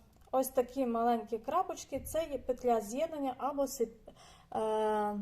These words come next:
сліпа петля. І що ми робимо? Ми набираємо чотири петлі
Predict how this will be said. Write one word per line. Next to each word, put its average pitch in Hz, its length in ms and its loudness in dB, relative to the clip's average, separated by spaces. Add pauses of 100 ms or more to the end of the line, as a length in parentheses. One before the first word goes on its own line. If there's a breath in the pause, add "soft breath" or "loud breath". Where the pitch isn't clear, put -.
сліпа 247 400 4
петля. 214 540 -2 (640 loud breath)
І 392 280 2
що - 280 2
ми 320 140 2
робимо? 202 300 4
Ми 277 200 0
набираємо 247 680 4
чотири 285 460 2
петлі 254 640 -2